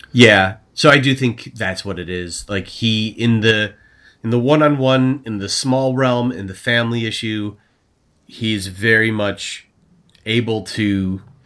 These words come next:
be empathic. But when you begin to look at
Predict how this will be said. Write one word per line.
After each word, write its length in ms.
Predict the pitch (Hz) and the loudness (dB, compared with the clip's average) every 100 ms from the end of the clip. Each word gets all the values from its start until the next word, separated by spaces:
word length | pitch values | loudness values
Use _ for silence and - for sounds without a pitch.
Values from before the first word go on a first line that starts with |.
| _ _ - 98 | _ _ -12 -6
be 240 | 113 107 104 | 0 0 0
empathic. 680 | 98 98 95 85 71 - _ _ _ _ 101 98 98 _ _ - | -4 -6 -6 -6 -10 -14 _ _ _ _ -14 -14 -14 _ _ -2
But 220 | 117 113 | 0 0
when 140 | 113 | -2
you 100 | 107 | -2
begin 500 | 101 113 113 131 131 127 | 2 2 6 6 6 2
to 240 | - 117 | 0 -2
look 280 | 113 120 120 | -2 -4 -2
at 260 | 107 104 | -2 -2